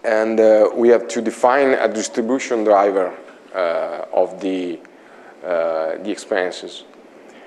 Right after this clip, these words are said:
Um, the problem is that economic information doesn't speak the same language, uh, of the I T landscape. So, uh, cost items doesn't refer really actually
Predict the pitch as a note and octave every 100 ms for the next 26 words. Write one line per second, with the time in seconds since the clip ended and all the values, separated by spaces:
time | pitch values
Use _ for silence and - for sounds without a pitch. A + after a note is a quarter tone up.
0 | - - - - - - - - G#2+ G#2+
1 | G#2+ G#2+ G2+ G2 F#2+ F#2 F#2 F2+ - -
2 | - - A2+ C#3 E3+ E3 A#2+ A2 G2 A#2
3 | - - - - B2 D#3 D#3+ B2 - A2+
4 | B2 C#3 A#2+ G#2+ G#2 G2+ G2 - A#2 G2+
5 | G2 - A2+ A#2+ A2+ G#2+ G#2 G2+ G2+ G#2
6 | G2 - G#2 F#2 G2+ F#2 F#2+ F#2+ G#2 F#2+
7 | F#2 - A2 G2+ F2+ - - - - -
8 | A#2 A#2 G#2 - - - - - - G2
9 | F#2 - - B2+ A#2+ - - A2 B2 A#2
10 | G2+ F2 B2 G#2 G#2 G#2 G2 A2 G2+ F#2+
11 | - G#2+ G2+ G2+ G2 - G2 - G2 F#2+